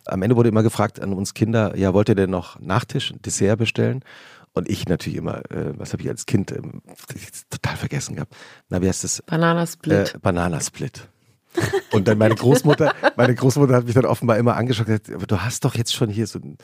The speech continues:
Speaker 1: Zwiebelrostbraten oder was auch immer gegessen."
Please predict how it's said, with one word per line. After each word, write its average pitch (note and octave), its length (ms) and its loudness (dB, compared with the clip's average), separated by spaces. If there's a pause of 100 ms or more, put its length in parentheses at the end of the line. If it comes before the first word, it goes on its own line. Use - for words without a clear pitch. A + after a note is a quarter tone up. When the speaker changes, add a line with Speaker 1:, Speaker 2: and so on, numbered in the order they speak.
(520)
Speaker 1:
Zwiebelrostbraten G#2 1300 0
oder F2 140 -2
was A2 160 -4
auch F#2+ 80 -6
immer G#2 180 -4
gegessen." G#2+ 460 -8